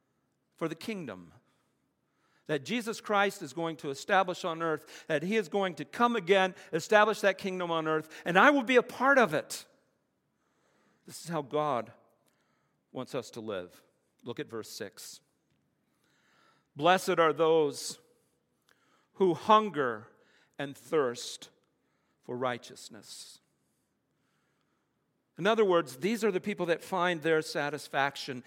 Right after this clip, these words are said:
in doing what is right. You know, as I look at this passage of Scripture again,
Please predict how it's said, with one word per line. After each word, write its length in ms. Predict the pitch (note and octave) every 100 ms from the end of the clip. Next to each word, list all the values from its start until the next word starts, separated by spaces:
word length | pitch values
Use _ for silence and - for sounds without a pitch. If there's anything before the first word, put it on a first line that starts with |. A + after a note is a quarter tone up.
| -
in 140 | C#3 A#2+
doing 340 | E3 D3 C#3
what 220 | A#2+ A#2+
is 160 | G#2+ G2+
right. 440 | G2 F2+ F2 - _ _ _ _ _ _ _ _ _ _ _ _ _ _ _ _ _ _ _ _ _ _ _ -
You 80 | A3
know, 80 | A#3+
as 80 | A#3+
I 100 | A3+
look 200 | B3 A3+
at 100 | F#3+
this 140 | F#3+
passage 420 | - G3+ G3 E3+
of 100 | D3+
Scripture 480 | - G#3 G3 - D#3
again, 480 | D3 F3 F3 D3+